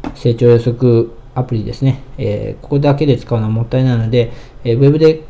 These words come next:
公開しようと思うと、えー、ピックルのファイルが必要になってきます。で、ピックルのファイルの出力は、えー、こんな感じで、えー、実行すると出力できます。ちょっとどこまで実行したのかわからないので、一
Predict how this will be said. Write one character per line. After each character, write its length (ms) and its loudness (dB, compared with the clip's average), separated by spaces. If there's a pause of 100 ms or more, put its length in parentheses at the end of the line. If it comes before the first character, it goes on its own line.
公 120 -4
開 160 0
し 120 -4
よ 160 4
う 40 -8
と 120 -2
思 180 2
う 40 0
と、 340 2
え 80 -2
ー、 100 -6
ピ 100 -8
ッ 40 -16
ク 140 -2
ル 80 0
の 180 0
フ 140 -2
ァ 60 2
イ 40 0
ル 80 0
が 100 2
必 220 -6
要 40 -2
に 60 -2
な 60 -2
っ 40 -8
て 80 -14
き 120 -10
ま 140 -2
す。 140 -12 (440)
で、 240 0
ピ 120 -4
ッ 80 -6
ク 80 -2
ル 60 4
の 80 2
フ 80 0
ァ 80 4
イ 20 4
ル 60 2
の 120 0
出 220 -6
力 240 0
は、 240 2
え 100 2
ー、 80 -4
こ 120 -2
ん 40 0
な 100 0
感 240 0
じ 300 -2
で、 400 2
え 120 -4
ー、 40 0
実 200 -8
行 140 -4
す 120 -6
る 100 0
と 340 0 (360)
出 60 0
力 180 -2
で 80 -10
き 140 -12
ま 140 -6
す。 140 -16 (460)
ち 80 -12
ょ 40 -4
っ 20 -12
と 100 0
ど 160 4
こ 120 0
ま 140 4
で 100 4
実 160 -6
行 100 0
し 60 -4
た 60 0
の 80 2
か 80 -4
わ 100 -2
か 140 -4
ら 120 -2
な 120 -4
い 60 -6
の 60 -6
で、 100 -6
一 80 -6